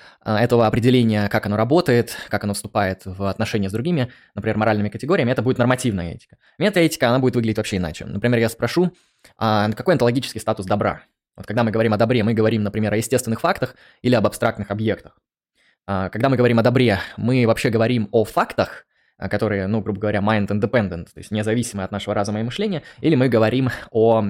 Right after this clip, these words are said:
культурных конвенциях, э, эмоциональных состояниях людей, а, каких-то там, не знаю, произвольных культурных договоренностей и так далее. Это тоже будет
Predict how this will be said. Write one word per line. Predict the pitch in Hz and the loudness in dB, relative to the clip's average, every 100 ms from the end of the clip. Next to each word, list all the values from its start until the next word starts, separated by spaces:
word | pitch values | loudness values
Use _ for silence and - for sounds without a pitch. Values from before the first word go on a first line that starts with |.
| 107 | -4
культурных | 165 208 131 113 | -2 0 0 -2
конвенциях, | 90 95 165 180 151 - 120 - 107 | -4 -2 0 0 -2 0 -2 -2 -4
э, | 98 | -2
эмоциональных | 104 110 165 165 101 | -2 -2 0 0 -2
состояниях | - - 110 87 - | -6 -6 -4 -6 -10
людей, | 85 95 160 147 127 123 - - | -8 -2 2 2 0 -6 -18 -12
а, | - 95 95 | -6 -4 -6
каких-то | 117 165 - 107 95 - | -4 -4 2 2 2 0
там, | 87 92 95 - - _ - | -4 -6 -8 -14 -18 _ -18
не | - 110 | -8 -4
знаю, | 104 98 95 _ _ _ | -2 -4 -6 _ _ _
произвольных | - 131 151 151 120 | 0 2 4 2 2
культурных | 120 151 120 101 | 0 0 0 0
договоренностей | 101 117 165 165 120 - | 0 2 2 0 -2 -6
и | |
так | 113 107 | -4 -4
далее. | 92 110 | -4 -6
Это | - | -4
тоже | 110 101 | -4 -4
будет | 101 95 | -6 -8